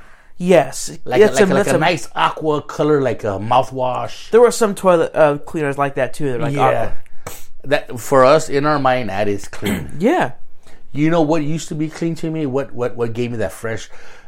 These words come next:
Speaker 2: In elementary, whenever you go to the nurse's office, right?
Speaker 1: Mm-hmm.
Speaker 2: And I used to be a rough,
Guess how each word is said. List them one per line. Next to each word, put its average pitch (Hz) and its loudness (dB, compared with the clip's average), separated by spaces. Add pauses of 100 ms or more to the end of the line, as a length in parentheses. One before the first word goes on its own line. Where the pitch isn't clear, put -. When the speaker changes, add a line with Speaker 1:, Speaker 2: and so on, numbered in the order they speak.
(360)
Speaker 2:
In 156 0
elementary, 127 -2 (280)
whenever 107 -2
you 127 -4
go 123 -2
to 120 -2
the 107 -4
nurse's 127 -2
office, - -8
right? 117 -10 (100)
Speaker 1:
Mm-hmm. 147 -8
Speaker 2:
And - -4
I 170 -2
used 202 -4
to 104 -4 (220)
be 117 -6
a 107 -2
rough, 117 -6